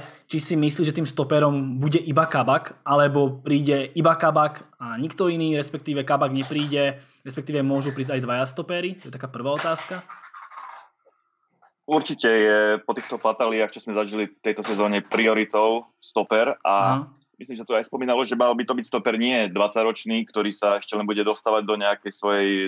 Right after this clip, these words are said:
Speaker 2: tej výkonnosti najlepšej,
Speaker 1: Mm.
Speaker 2: ale mal by to byť stoper skúsený, ktorý bude mať okamžitý impact na tým. Okamžite, že zapadne do týmu a okamžite pomôže tej obrane.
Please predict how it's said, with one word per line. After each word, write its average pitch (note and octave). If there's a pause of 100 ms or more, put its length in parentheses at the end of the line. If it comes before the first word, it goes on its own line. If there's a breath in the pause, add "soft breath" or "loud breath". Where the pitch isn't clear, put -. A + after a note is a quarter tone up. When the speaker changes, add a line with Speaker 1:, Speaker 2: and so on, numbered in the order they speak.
(160)
Speaker 2:
tej G2 (340)
výkonnosti G2+
najlepšej, G#2+
Speaker 1:
Mm. G#2
Speaker 2:
ale G#2
mal G#2+
by G#2+
to A2+
byť A2
stoper A2+ (640)
skúsený, B2+
ktorý A2+ (140)
bude A#2
mať A2+
okamžitý A#2+
impact A#2
na G2+
tým. F2
Okamžite, G#2
že F#2
zapadne G2
do F#2+
týmu G#2
a F#2
okamžite F#2+
pomôže G2
tej G2
obrane. G2